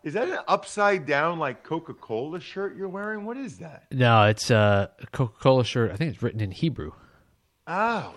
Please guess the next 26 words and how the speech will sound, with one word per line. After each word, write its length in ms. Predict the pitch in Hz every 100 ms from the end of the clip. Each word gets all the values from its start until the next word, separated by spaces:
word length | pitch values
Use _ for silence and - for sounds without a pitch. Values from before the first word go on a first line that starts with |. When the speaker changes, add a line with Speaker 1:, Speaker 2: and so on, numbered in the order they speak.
| -
Speaker 1:
God, 300 | 139 160 117
okay. 460 | 160 143 135 160 160 _ _ _
'Cause 120 | 185
I 60 | 202
could 160 | 196 147
tell 260 | 247 302
it 40 | 226
was 120 | 165
Coca-Cola, 680 | 208 214 175 - 220 240 180
but 60 |
it 40 | 160
looked 160 | 190
like 100 | 190
it 40 | 170
was, 100 | 156
like, 160 | 143 -
upside 480 | 170 - 170 156
down. 360 | 156 170 131 92 _ _ - - _ _ _ _ _
You 160 | - 185
think 240 | 214 247
about 300 | 403 247 185
how 140 | 175 147
good 360 | 147 175 151
Derwin 380 | 151 151 151 131
James 440 | 113 117 120 98
is 440 | 87 82 76 -